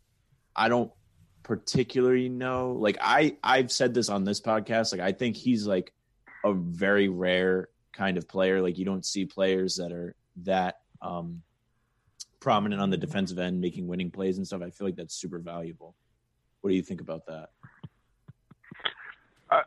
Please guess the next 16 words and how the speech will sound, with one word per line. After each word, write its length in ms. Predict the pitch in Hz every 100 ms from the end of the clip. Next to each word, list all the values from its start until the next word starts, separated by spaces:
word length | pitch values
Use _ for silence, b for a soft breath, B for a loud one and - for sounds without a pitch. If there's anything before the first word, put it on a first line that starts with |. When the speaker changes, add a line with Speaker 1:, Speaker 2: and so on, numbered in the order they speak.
| -
Speaker 2:
I 180 | 143
think, 200 | 160 165 -
I 120 | 143
think 160 | 156 160
it's 120 | 147 -
super 200 | 147 143
valuable, 480 | 123 127 127 127 131
guys. 300 | 131 131 131 117
But 160 | 120 110 - _ _
he-, 80 | 208
here's 280 | 185 208 233
the 80 | 180
deal, 280 | 135 104 87
right? 280 | 98 123 127
And, 180 | 139
uh... 60 | 139